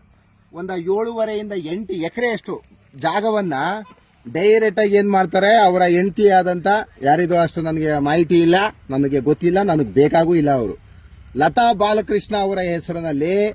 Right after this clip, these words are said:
ಕ್ಲೀನ್ ಆಗಿ ಖಾತೆಯನ್ನ ಕುಂಡಿಸ್ಕೊಬಿಟ್ಟವ್ರೆ. ಹಿಂಗೆ ತಗೋತೀನಿ ನೋಡಿ,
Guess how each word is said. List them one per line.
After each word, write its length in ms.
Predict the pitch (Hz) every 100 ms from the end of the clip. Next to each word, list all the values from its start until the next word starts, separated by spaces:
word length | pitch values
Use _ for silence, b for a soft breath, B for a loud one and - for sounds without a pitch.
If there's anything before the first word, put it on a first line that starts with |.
| - _ _ -
ಕ್ಲೀನ್ 400 | 165 208 202 180
ಆಗಿ 140 | 202
ಖಾತೆಯನ್ನ 500 | - 165 - 170 151
ಕುಂಡಿಸ್ಕೊಬಿಟ್ಟವ್ರೆ. 720 | 185 190 196 - 190 180 170 165 - - - - - - - - - - - -
ಹಿಂಗೆ 300 | 131 117 98
ತಗೋತೀನಿ 500 | 87 85 90 90 131 202 - - - -
ನೋಡಿ, 200 | 147 139